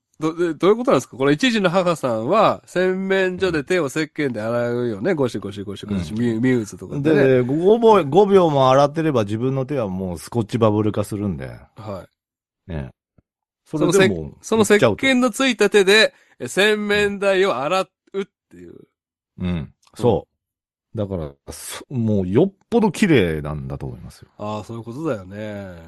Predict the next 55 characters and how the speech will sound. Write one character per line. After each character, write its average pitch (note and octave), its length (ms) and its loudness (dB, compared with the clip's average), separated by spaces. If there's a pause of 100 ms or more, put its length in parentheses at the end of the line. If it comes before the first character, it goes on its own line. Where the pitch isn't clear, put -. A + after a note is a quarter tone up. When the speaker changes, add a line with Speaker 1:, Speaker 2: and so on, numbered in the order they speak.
(240)
Speaker 2:
う D#2 80 -12
ん。 C2+ 200 -12 (360)
Speaker 1:
躊 - 220 0
躇 - 0 -
な G#3 40 4
く - 20 -2
Speaker 2:
じ G3+ 60 6
ゃ C4 80 6
な A3+ 140 8
い - 20 4
と C3+ 120 4
こ C3+ 140 6
ん A3+ 120 4
な A#3 100 2
こ A#3+ 120 4
と - 100 2
で A2+ 160 2
き C3+ 100 0
ね B2 100 4
え E2 40 0
か C2 140 -12
ら。 - 160 -20
Speaker 1:
で C3+ 120 -2
き C#3 100 2
な A2+ 100 0
い。 - 120 -14
Speaker 2:
う - 20 -16
ん。 - 120 -20 (500)
Speaker 1:
触 G3+ 240 6
り A#3 60 2
た - 100 4
く D3+ 80 0
な A#2+ 80 0
い G2 60 -6
も E2 100 -14
ん。 - 60 -20 (960)
Speaker 2:
そ G#2+ 160 -8
う E2+ 40 -6
で C2 60 -12
し - 80 -20
ょ？ A#1+ 180 -14 (220)
Speaker 1:
う A2 60 -8
ん。 G#2 140 -6
Speaker 2:
う D2 60 -10
ん。 - 140 -18 (280)
Speaker 1:
ブ D#3 120 2
ラ G3 120 8
シ C3+ 160 0
で、 D#3+ 320 2 (800)
せ-、 A#2+ 220 -4
掃 A2+ 300 -4
除 G#2 100 -8
す G#2+ 180 -8
る G2 360 -6 (360)
一 G#2 100 -10